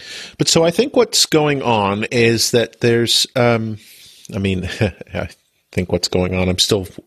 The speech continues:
trying to figure that out. Um, but in essence, there's a way in which Christ's suffering and Christ's bliss are both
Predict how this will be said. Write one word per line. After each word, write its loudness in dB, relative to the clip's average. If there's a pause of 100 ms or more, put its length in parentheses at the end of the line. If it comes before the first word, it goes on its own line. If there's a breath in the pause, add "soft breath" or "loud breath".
(300)
trying 0
to -8
figure 0
that 2
out. 0 (1120 loud breath)
Um, 2 (1300 loud breath)
but 2
in 0
essence, -2
there's 2
a 4
way 2
in 0
which -4 (220)
Christ's -2
suffering 0
and -2
Christ's -2
bliss 0
are 0
both -2